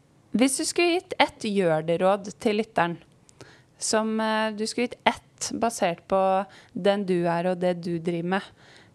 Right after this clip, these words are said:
ehm, hva skal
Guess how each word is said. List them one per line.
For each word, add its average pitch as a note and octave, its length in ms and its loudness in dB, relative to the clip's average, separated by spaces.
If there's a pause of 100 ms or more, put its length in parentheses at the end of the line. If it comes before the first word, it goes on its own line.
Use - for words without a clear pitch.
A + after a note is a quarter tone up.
ehm, G3 1200 -4
hva G3+ 320 0 (600)
skal G3 580 -2